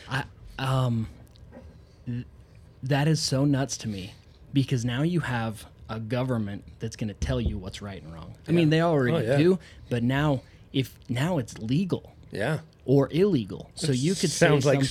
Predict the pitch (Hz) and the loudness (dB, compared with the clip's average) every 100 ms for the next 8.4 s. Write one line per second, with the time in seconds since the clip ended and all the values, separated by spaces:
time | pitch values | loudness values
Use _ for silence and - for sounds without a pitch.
0 | 131 117 120 123 196 175 110 107 101 95 | 2 2 4 6 6 6 2 0 -2 -2
1 | 92 87 127 123 - - 113 139 107 - | -2 0 -2 -2 -6 -8 -4 -2 -4 -12
2 | - - 110 107 110 - - - 113 101 | -20 -12 -8 -6 -6 -10 -20 -8 -6 -6
3 | - - 123 117 101 82 - - - - | -10 -8 -6 -4 -6 -8 -12 -20 -20 -20
4 | - 147 143 131 123 120 120 117 107 113 | -2 2 4 4 4 4 4 2 0 0
5 | 113 123 123 120 107 135 127 127 123 120 | 0 2 2 2 2 4 6 6 6 4
6 | 120 120 151 131 120 117 131 131 139 160 | 2 2 0 0 -4 -6 -4 -2 -2 0
7 | 170 - 156 - - - - - 170 160 | -2 -2 -8 -6 -10 -10 -14 -2 0 2
8 | 247 185 131 113 | 4 4 2 -2